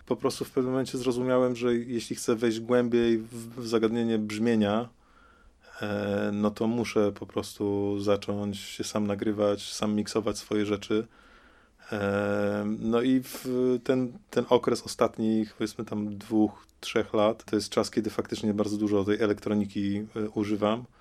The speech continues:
No i wydaje mi się, żeby to robić naprawdę świadomie, no to po prostu trzeba mieć, mm, możliwość nagrywania i po prostu produkcji w swoim miejscu, w swoim studio. Także no tak to się jakoś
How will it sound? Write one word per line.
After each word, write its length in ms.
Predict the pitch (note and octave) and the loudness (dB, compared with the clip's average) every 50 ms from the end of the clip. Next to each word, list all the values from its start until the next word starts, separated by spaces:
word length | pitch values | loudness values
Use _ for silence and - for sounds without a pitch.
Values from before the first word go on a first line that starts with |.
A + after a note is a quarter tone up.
| _ _ _ _ _ _ _ _ _ _ _ _ - | _ _ _ _ _ _ _ _ _ _ _ _ 2
No 100 | A2+ A#2 | 2 2
i 40 | |
wydaje 160 | A#2 B2+ C#3 C#3 | 4 4 2 2
mi 60 | C3 | 2
się, 80 | C#3+ | 0
żeby 180 | C3+ C#3 C3+ C3 | -4 -4 -4 0
to 120 | - C#3 | 2 4
robić 320 | C3+ C#3 B2+ C3 B2+ - - | 4 4 4 2 -2 -4 -4
naprawdę 520 | B2+ A2+ - B2+ B2 A#2+ A#2+ B2 B2 B2 | -4 0 2 2 2 2 2 2 2 2
świadomie, 520 | - - - - A#2+ A#2+ B2+ B2 B2 B2 B2 | 0 0 0 2 4 4 4 4 4 2 0
no 80 | B2 | 0
to 100 | - - | -2 -4
po 140 | - - A2+ | -4 -4 -4
prostu 340 | - A#2+ A#2 - - - - | -2 -4 -4 -4 -8 -10 -6
trzeba 260 | - B2+ A2+ A2+ G#2+ | -4 -2 0 2 2
mieć, 420 | G#2+ G#2+ G#2+ G#2 - - - - | 4 4 2 2 0 -6 -10 -10
mm, 680 | A#2+ A2+ A2 G#2+ G#2+ G#2 G#2 G#2 G#2 G#2 G#2 G#2 G#2+ G#2+ | -8 -6 -4 -2 -2 -2 -2 -2 -2 -2 -4 -4 -2 -2
możliwość 840 | G#2 G#2+ G#2+ G2+ G#2+ G#2+ G2+ G#2+ G#2 G#2 G#2 G2 - - - - - | 0 0 0 0 0 0 2 4 4 4 4 2 -2 -6 -10 -8 -4
nagrywania 840 | G#2+ G#2+ G#2 G#2 G2+ A2 G#2+ G#2 A2 G#2+ G#2+ G#2+ G#2+ G#2+ G#2+ G#2+ G#2+ G#2+ - - - | -2 0 0 2 2 0 0 2 2 2 4 4 2 2 2 2 0 -2 -6 -6 -4
i 400 | A2 G#2 G#2 G#2 G#2 G#2 G#2 G#2+ - | -2 0 0 0 0 -2 -4 -4 -6
po 100 | - C3 | -8 -8
prostu 260 | A#2+ A2 - - A#2 - - _ | -8 -10 -10 -10 -12 -12 -14 _
produkcji 680 | - - A#2+ A2+ A#2+ A2+ - - - G#2 G2+ G2+ G#2 G#2 G#2 | 0 0 4 4 4 4 2 0 -2 -2 -2 0 -2 -4 -6
w 60 | G2+ | -8
swoim 320 | - - - A2+ A2 G#2+ G#2+ | -8 -2 0 2 2 2 2
miejscu, 240 | G#2+ G2+ G2+ - A#2 | 2 0 -2 -4 -8
w 40 | - | -8
swoim 240 | - - G#2+ G#2 | -6 -4 -4 -4
studio. 440 | G#2 - - G#2+ G2+ G2+ G#2+ G#2+ G#2+ - - - - - - - - | -4 -4 -4 -2 0 0 0 0 -2 -4 -10 -18 -20 -20 -20 -8 -2
Także 200 | - A2 A#2 B2+ | 0 2 4 4
no 100 | C3+ C3+ | 4 4
tak 180 | C#3 C#3+ - | 4 2 0
to 100 | - C3+ | 0 -4
się 140 | - - C#3 | 2 4 6
jakoś 400 | C3+ C3+ C3+ C3+ C3 - - - | 8 8 8 6 4 0 -4 -6